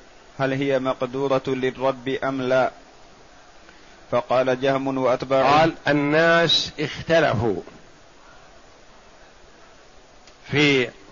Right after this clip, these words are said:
Speaker 2: كتب الفقه يقول: "اختلف الفقهاء"، أو: "اختلف العلماء"، وفي كتب الحديث كذلك،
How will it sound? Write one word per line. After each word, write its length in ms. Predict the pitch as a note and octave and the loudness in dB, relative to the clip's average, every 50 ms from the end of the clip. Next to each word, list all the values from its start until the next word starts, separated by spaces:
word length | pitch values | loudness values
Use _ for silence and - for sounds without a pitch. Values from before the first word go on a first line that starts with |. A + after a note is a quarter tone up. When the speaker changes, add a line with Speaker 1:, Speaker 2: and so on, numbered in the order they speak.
| - - - - - - - - - - - - - - - - - - | -20 -20 -20 -20 -20 -20 -20 -20 -20 -20 -20 -20 -20 -20 -20 -10 -4 -2
Speaker 2:
كتب 320 | D#3 C#3+ - E3+ D3+ D3 | -2 0 2 0 2 2
الفقه 440 | D3+ C#3+ B2 - D#3+ E3+ - - - - - - - - - - - - - - - - - - - - - - - - - - - | 0 -2 0 0 0 -2 -2 -4 -10 -18 -18 -20 -20 -20 -20 -20 -20 -20 -20 -20 -20 -20 -20 -20 -20 -20 -20 -20 -20 -20 -20 -14 -10
يقول: 300 | A#2+ C3 - E3 D#3 D3 | -10 -8 -6 -4 -4 -4
"اختلف 420 | C#3+ - - - E3+ E3 D#3 C3 C3+ | -6 -4 -2 0 2 2 2 0 0
الفقهاء"، 640 | C#3 C3 A2 C#3 D3+ - D3 C3 B2 B2 A#2 A#2+ - - - - - - - - - - - - - - - - - - - - - - - - | -2 -4 -4 -6 -6 -4 -4 -4 -2 -2 -4 -4 -8 -14 -20 -20 -20 -20 -20 -20 -20 -20 -20 -20 -20 -20 -20 -20 -20 -20 -20 -20 -20 -20 -8 -4
أو: 80 | - B2+ | -2 -2
"اختلف 420 | C3 - - - D3+ D#3 D3 B2+ | -2 -2 -2 0 2 2 2 2
العلماء"، 680 | C#3 C#3 C3 G#2+ A#2+ D3+ D3 C#3+ B2 B2 A#2+ A2 G2 - - - - | 2 0 0 0 0 0 2 2 0 0 -2 -2 -4 -6 -10 -10 -8
وفي 220 | A#2 B2+ C#3 C#3+ | -4 -4 -4 -4
كتب 300 | B2+ D3 D3 C#3+ D3+ D#3 | -2 -2 -2 -2 -2 -2
الحديث 560 | D3+ C#3 - C#3+ D3 D3 E3 D3+ C3 D3 C3 | -4 -4 -4 -2 -2 0 0 -2 -2 -2 -2
كذلك، 500 | - C#3+ C3+ C#3+ D3 D3+ C#3 B2 A#2 A2+ | 0 2 2 4 4 4 2 2 0 -4